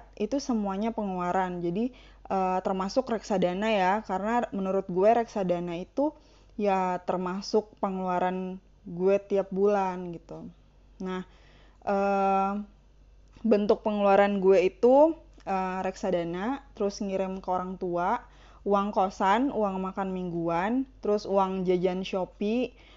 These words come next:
terus uang buat jajan tiap minggu sam-, eh, sama refreshing ke mall biasanya.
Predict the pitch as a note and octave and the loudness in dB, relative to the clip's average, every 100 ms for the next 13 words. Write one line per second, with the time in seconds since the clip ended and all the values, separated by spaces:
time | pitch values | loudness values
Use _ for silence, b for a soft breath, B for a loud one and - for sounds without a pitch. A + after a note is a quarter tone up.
0 | b - F#3 F#3 F#3 F#3+ - F#3 F3+ F3 | b -6 -2 0 -2 -6 -6 -2 0 -2
1 | F3 F3+ F3+ F3 F3+ F3+ F3+ F3 F#3 F#3 | -4 -6 -4 -2 -2 -2 -2 0 -2 -2
2 | F#3+ F#3+ F#3+ F3+ F3 G3+ B3+ - G3+ F3+ | -4 -4 -6 -6 2 2 2 0 -8 -8
3 | F3+ - F#3 F3+ F3+ F#3 G3 F3+ G3 G#3+ | -10 -8 -6 -6 -6 -10 -10 -8 -4 -4
4 | G#3+ - F3+ - F3 E3 E3+ E3+ E3 D#3+ | -4 -6 -8 -8 -10 -10 -6 -6 -4 -6
5 | D#3+ D#3+ E3 E3 D#3 | -8 -10 -12 -12 -12